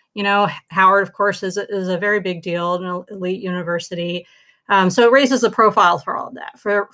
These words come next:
but for those students who, or those s-, current students of H B C Us and graduates of it, um, what I'm hearing, especially from the political leaders, is that this is just the confirmation and affirmation of what they already know and, and the advantage that they've gotten from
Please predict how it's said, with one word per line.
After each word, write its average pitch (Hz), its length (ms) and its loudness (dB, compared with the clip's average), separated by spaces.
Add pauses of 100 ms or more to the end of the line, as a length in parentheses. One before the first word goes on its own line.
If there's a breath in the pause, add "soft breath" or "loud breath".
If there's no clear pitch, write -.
but 208 200 -4
for 214 100 -2
those 233 260 4
students 220 420 -4
who, 190 520 0 (560)
or 190 160 4
those 190 440 0 (260)
s-, - 180 -18 (100)
current 302 260 2
students 240 280 0
of 240 120 0
H 214 200 -4
B 220 80 -4
C 196 300 -4
Us 175 60 -4
and 175 120 -8
graduates 214 460 -2
of 175 160 -4
it, 175 340 -4
um, 180 640 -6
what 208 200 0
I'm 202 180 2
hearing, 190 380 0
especially 180 540 -2
from 180 300 -4
the 170 280 -4
political 208 360 0
leaders, 175 580 0 (320 soft breath)
is 185 100 -2
that 180 180 2
this 208 200 0
is 196 100 0
just 185 220 -4
the 196 80 0
confirmation 190 680 0
and 175 120 -4
affirmation 170 880 -4 (100)
of 170 400 -4 (680)
what 202 300 2
they 196 160 6
already 180 460 4
know - 600 -8
and, 170 280 -4
and 180 320 -4
the 175 140 2
advantage 175 460 2
that 180 120 -6
they've 165 240 -2
gotten 160 440 -6
from 165 540 -4